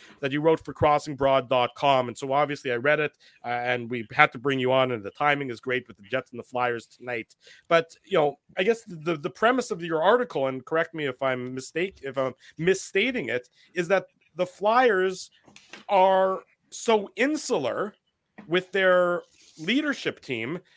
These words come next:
that it's impacting and negatively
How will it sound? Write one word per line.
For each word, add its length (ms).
that 160
it's 240
impacting 840
and 500
negatively 800